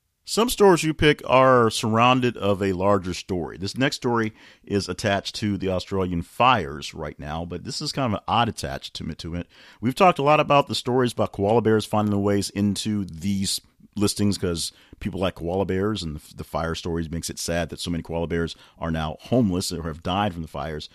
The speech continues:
This is one where it's the weird result of this, the, the climate that it is, and just the nature of the story is just so freaking weird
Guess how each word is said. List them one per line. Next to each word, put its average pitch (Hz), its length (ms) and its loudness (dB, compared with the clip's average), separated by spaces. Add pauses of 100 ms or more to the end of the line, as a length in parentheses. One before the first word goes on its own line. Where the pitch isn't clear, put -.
(520)
This 151 200 4
is 190 140 -4
one 165 360 2
where 135 160 4 (200)
it's - 360 -2 (200)
the 104 340 -2
weird 113 340 0
result 113 380 0
of 98 220 0
this, 92 220 -4
the, 87 220 -8 (280)
the 98 100 -4
climate 123 400 2
that 92 160 0
it 90 80 0
is, 147 400 4 (520)
and 123 400 4
just - 300 -4
the 120 80 0
nature 120 420 2
of 113 80 -6
the 98 60 -8
story 110 360 0
is - 60 -10
just 90 160 -4
so 151 560 -4
freaking 82 680 -6
weird 85 440 -4